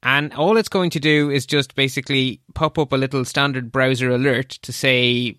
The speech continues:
basically what it says is, "Your donation was not submitted because this is a dummy form. But thanks all the same, it's the thought that counts."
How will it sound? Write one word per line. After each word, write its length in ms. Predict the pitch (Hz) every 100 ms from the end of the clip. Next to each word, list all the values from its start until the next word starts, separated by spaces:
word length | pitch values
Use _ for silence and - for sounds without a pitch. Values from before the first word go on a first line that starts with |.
| _
basically 420 | - 127 - 117 120
what 80 |
it 120 | 123 -
says 180 | 131
is, 100 | 123
"Your 120 | 120 127
donation 400 | 143 269 - 190
was 140 | 143
not 140 | 262 285
submitted 400 | 151 127 151 131
because 240 | 127 120
this 180 | 165 -
is 80 | 170
a 60 | 143
dummy 300 | 143 135 127
form. 360 | 143 - 127 - _ _
But 140 | - 208
thanks 260 | 302 269
all 80 | 185
the 80 | 123
same, 400 | 139 135 135 127 _ -
it's 200 | 185 -
the 80 |
thought 260 | 180 135 110
that 140 | 123
counts." 420 | - 110 - -